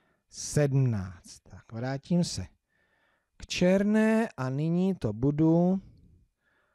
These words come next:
rozkládat pomocí desítek a jednotek. Takže čtyřicet šest,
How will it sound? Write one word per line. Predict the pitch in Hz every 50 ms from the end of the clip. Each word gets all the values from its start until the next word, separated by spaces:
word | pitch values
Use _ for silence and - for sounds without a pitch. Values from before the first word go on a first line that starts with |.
| _ _ -
rozkládat | 117 127 143 147 - - - - - 160 156 151 151 151 151 147 151 147 -
pomocí | - - 135 135 131 131 131 - - - 113
desítek | 107 110 131 127 120 - - 147 135 - - 131 117 - -
a | 120
jednotek. | 123 123 123 120 113 123 120 117 - 90 82 - _
Takže | - 120 120 104 95
čtyřicet | 87 - - - - 190 180 175 190 180 - - 175 151
šest, | - - - 120 104 -